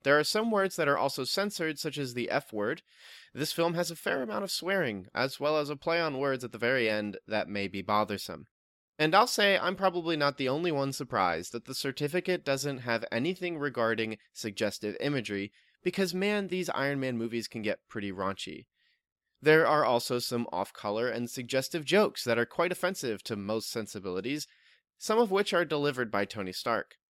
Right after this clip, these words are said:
There are also brief segments of a character in their underwear, one of which is rather egregious,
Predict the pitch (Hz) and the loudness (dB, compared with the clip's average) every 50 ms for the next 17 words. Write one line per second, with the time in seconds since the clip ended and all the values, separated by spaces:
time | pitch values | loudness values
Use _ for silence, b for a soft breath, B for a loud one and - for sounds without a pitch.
0 | _ _ _ _ _ _ _ _ _ _ _ _ - 131 143 131 123 147 143 107 | _ _ _ _ _ _ _ _ _ _ _ _ 0 2 4 6 6 6 6 6
1 | 127 160 - - 175 151 143 - 135 135 135 123 - - - 147 147 135 139 135 | 4 2 2 2 -2 -2 -2 0 0 0 0 0 0 0 0 0 0 0 0 -2
2 | 131 - - - 117 120 - - 123 113 113 - - 120 113 104 - 110 104 98 | -2 -4 -6 -4 -4 -4 -2 2 2 2 2 2 0 -2 0 0 -2 -4 -4 -6
3 | 95 92 - 110 147 160 156 147 143 143 143 143 135 B B B B B B B | -6 -6 -4 -4 -2 -2 0 2 4 6 6 6 4 B B B B B B B
4 | - 104 117 131 135 127 117 120 127 127 - - 117 110 101 98 98 98 113 110 | -2 0 2 2 2 2 2 0 0 0 2 0 0 -2 0 2 2 2 4 4
5 | 117 120 127 123 131 156 170 147 - 104 80 - - - - | 4 2 2 2 2 0 0 0 0 -4 -6 -6 -8 -12 -12